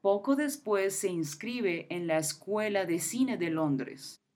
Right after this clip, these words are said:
pero pese a descubrir que no era un lugar para su extravagancia, se retiró del mundo académico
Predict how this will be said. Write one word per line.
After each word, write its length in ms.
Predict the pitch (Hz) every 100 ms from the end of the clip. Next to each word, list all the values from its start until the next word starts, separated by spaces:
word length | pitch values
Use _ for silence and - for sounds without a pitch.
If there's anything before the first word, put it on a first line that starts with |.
| _
pero 320 | 175 175 175 180
pese 300 | 190 165 190
a 80 |
descubrir 720 | 175 175 - 175 170 247 262 240
que 140 | 202
no 160 | 185 196
era 240 | 208 202
un 160 | 190 196
lugar 420 | 185 190 196 196
para 300 | 175 170 165
su 340 | 160 170 151 -
extravagancia, 1300 | 160 151 - - 160 156 151 180 208 160 143 143 143 _ _ _ _
se 220 | - 180
retiró 480 | 170 180 160 180 185
del 200 | 214 240
mundo 380 | 226 233 214 214
académico 840 | 208 233 247 233 180 143 175 214